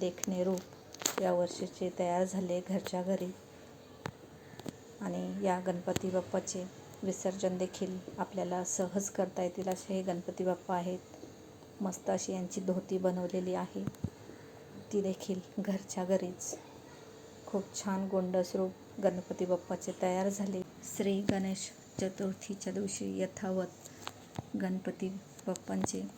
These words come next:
यथावत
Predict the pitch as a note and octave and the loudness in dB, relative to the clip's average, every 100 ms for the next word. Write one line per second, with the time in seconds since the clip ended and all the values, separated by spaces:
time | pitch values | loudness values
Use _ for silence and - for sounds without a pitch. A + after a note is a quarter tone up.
0 | - - - - - - - - - - | -14 -14 -16 -18 -18 -18 -18 -18 -20 -20
1 | - - - - - - - - - - | -20 -20 -20 -20 -14 -14 -16 -20 -20 -20
2 | - - - - - - - - - - | -20 -20 -20 -20 -20 -20 -20 -20 -20 -20
3 | - - - - - - - - - - | -18 -18 -18 -18 -18 -20 -20 -20 -20 -16
4 | - G3 F#3+ G3 G3 | -4 -2 -2 -2 0